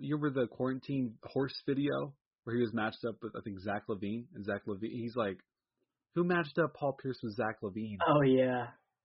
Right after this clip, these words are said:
Speaker 1: And Zach LaVine's, like, dunking it from the free throw line, and you got
Speaker 2: <laughs>
Speaker 1: Paul Pierce who, like, slides and pajamas, and, like, he's missing free throws. So it's just like, and you're, uh, I, the iconic moment where they're,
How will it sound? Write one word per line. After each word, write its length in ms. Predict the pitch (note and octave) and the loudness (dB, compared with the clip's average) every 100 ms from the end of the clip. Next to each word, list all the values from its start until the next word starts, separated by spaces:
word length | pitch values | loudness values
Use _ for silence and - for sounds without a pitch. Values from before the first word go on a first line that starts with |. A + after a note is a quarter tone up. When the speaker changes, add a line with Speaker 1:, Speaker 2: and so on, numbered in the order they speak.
| _ _ - | _ _ -4
Speaker 1:
And 240 | C3 B2 A#2+ | -2 0 2
Zach 200 | C#3+ C#3+ | 2 4
LaVine's, 340 | C#3+ C3+ B2+ | 0 0 0
like, 140 | A#2+ G#2+ _ | 0 -2 _
dunking 280 | B2 A2+ B2+ | -2 0 -2
it 60 | A#2+ | -2
from 120 | C3 | -2
the 80 | G#2+ | -2
free 140 | - C3 - | -2 -4 -4
throw 140 | G#2 | -4
line, 280 | G2 F#2+ G2+ | -2 -4 -6
and 100 | G#2+ | -2
you 80 | A2+ | 2
got 100 | A2+ | 8
Speaker 2:
<laughs> 140 | A#3 | 10
Speaker 1:
Paul 140 | D#4+ D4+ B3+ | 12 12 12
Pierce 240 | D#4 C4+ F#4 | 10 8 4
who, 180 | G#3+ F#4+ | 6 6
like, 100 | D4 F#4+ | 6 4
slides 480 | A#2+ A2 A2 G#2 - - _ - - - - - - | 2 0 0 -4 -8 -18 _ -20 -14 -4 -4 -2 2
and 180 | - G#2 | 2 2
pajamas, 540 | - A2+ A#2+ C3 G2 E2 - - _ _ _ _ _ - | 0 6 8 8 2 -4 -14 -20 _ _ _ _ _ -4
and, 260 | A#2+ A#2 A#2 | -2 0 0
like, 140 | A2 | -2
he's 140 | A#2 A2 | -2 -2
missing 280 | A#2+ A#2+ G#2+ | -2 -2 -2
free 140 | C3 | -2
throws. 340 | - G2 F2+ - | -2 -6 -8 -10
So 120 | - C3+ | 0 2
it's 160 | B2+ | 2
just 160 | C#3+ D#3+ | -4 -4
like, 200 | D3 A2 _ - | -4 -4 _ -2
and 180 | C#3 C#3+ | 2 4
you're, 380 | D#3+ E3+ E3 D3 | 4 4 4 4
uh, 120 | C#3 | 4
I, 140 | B2 B2+ | 4 2
the 160 | D#3 B2+ B2+ | 6 6 6
iconic 360 | C3+ B2+ B2 | 2 2 2
moment 380 | A#2+ A#2+ A#2+ B2 | 0 2 2 2
where 180 | A#2 A2 | 2 2
they're, 220 | A2 | 2